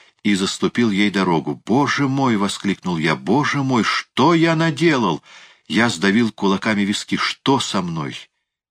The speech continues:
Как я мог проговориться? Это просто наваждение". "Да что случилось?" — воскликнула она. "Я поступил бесчестно", — простонал я. "Я дал слово и не сдержал его,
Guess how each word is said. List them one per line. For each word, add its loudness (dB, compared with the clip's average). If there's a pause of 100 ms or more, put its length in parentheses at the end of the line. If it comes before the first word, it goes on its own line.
(540)
Как 0
я 2
мог -2
проговориться? -4 (760)
Это -4
просто 0
наваждение". -2 (1700)
"Да 0
что 2
случилось?" — 0 (500)
воскликнула -2
она. -4 (1000)
"Я 0
поступил 0
бесчестно", — -2
простонал -2
я. -2 (760)
"Я 0
дал 2
слово 0
и 0
не 0
сдержал 0
его, 0